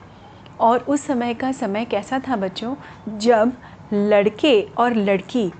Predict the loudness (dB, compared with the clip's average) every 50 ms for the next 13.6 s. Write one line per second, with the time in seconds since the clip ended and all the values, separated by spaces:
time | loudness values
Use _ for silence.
0 | -18 -10 -4 -2 2 4 6 6 6 6 4 2 2 2 0 2 2 0 0 -2
1 | -4 -4 -2 -2 -2 0 0 -2 -4 -6 -12 -20 -16 -4 0 0 2 2 2 0
2 | 0 -4 -4 -6 -8 -8 -8 -6 -6 -6 -8 -10 -14 -16 -16 -16 -16 -16 -16 -18
3 | -18 -20 -20 -20 -20 -20 -8 0 2 2 2 4 2 2 2 2 2 -2 -2 -2
4 | -4 -2 -2 -2 -4 -4 -6 -8 -12 -14 -14 -16 -20 -20 -20 -20 -20 -20 -20 -20
5 | -20 -20 -20 -18 0 2 4 4 4 4 4 4 4 4 2 0 -2 -8 -16 -20
6 | -2 0 2 4 4 4 4 4 2 2 2 2 4 4 2 0 0 0 0 0
7 | 0 0 0 0 2 4 4 4 4 4 2 2 2 0 0 0 0 -2 -4 -4
8 | -4 -6 -6 -6 -4 -2 0 0 0 0 0 -2 -2 -2 -4 -6 -8 -8 -8 -12
9 | -12 -14 -12 -12 -14 -16 -16 -16 -20 -20 -20 -20 -20 -20 -20 -20 -20 -20 -20 -20
10 | -4 0 2 4 6 4 4 2 0 -6 -16 -20 -4 0 2 4 4 4 2 2
11 | 0 0 0 2 2 0 0 0 0 -2 -2 -2 -2 0 0 2 0 0 -2 -4
12 | -4 -4 -2 -2 -2 -2 -4 -6 -10 -16 -20 -20 -20 -20 -20 -4 0 0 0 2
13 | 0 0 2 2 2 2 2 2 2 0 0